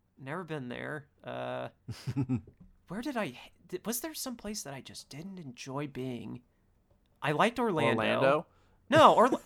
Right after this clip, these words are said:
Speaker 2: <laughs>
Speaker 1: Orlando was fun. I enjoyed living in Orlando. I just got tired of it being no war-, no colder than eighty degrees year round. Uh, and I had a
Speaker 2: I still, I still liked what you said about, uh, when I told you,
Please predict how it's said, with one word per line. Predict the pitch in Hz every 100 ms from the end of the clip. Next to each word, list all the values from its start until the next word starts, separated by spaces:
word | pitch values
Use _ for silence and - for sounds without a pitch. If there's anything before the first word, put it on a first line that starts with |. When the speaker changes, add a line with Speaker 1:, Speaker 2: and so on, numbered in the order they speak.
| -
Speaker 2:
<laughs> | -
Speaker 1:
Orlando | - 247 403 466
was | 262
fun. | - - 208 233 139
I | 180
enjoyed | 311 254 147 175 269
living | 156 135 135
in | 131
Orlando. | 123 131 123 117
I | 113 190
just | 240 -
got | 156 -
tired | - 160 160
of | 131
it | 135
being | - 147 147 139 - _ - 117
no | 180 160 165
war-, | 160 143 160
no | 175 170
colder | 170 165 165 165
than | 147 147
eighty | 147 165 160
degrees | 139 143 190 151 123
year | 131 127
round. | 120 110 107 117 - _ _ -
Uh, | 131 135 135 131 - _ _ _
and | 170
I | 165
had | 160
a | 147 135
Speaker 2:
I | 156
still, | 175 220 214 -
I | 156
still | - 185
liked | 156 143 143
what | 98
you | 123 131
said | - 113 113
about, | 104 104 110 104 101 -
uh, | 104 98 98
when | 95 107
I | 110
told | 110 110 104
you, | 104 104 104